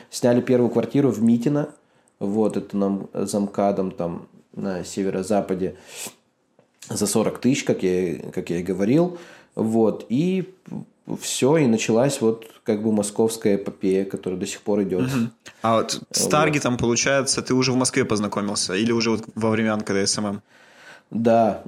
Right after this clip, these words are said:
Speaker 1: не, не, в, в Москве. У меня в Москве произошёл жёсткий кризис. Короче, у меня, получается,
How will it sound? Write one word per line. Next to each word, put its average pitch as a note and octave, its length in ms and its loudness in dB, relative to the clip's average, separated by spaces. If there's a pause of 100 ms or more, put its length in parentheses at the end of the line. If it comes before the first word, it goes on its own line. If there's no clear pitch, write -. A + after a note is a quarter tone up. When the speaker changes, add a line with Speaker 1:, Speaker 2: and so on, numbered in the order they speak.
(120)
Speaker 1:
не, B2+ 320 4
не, A#2 300 4
в, G2 100 -4 (300)
в A2 100 -2
Москве. B2 480 2
У G#2+ 100 2
меня A2+ 240 4
в A2+ 80 0
Москве B2 300 0
произошёл B2+ 460 2
жёсткий B2+ 300 -2
кризис. F3 360 0
Короче, A#2 380 0
у - 20 2
меня, A2+ 140 2
получается, A2+ 720 0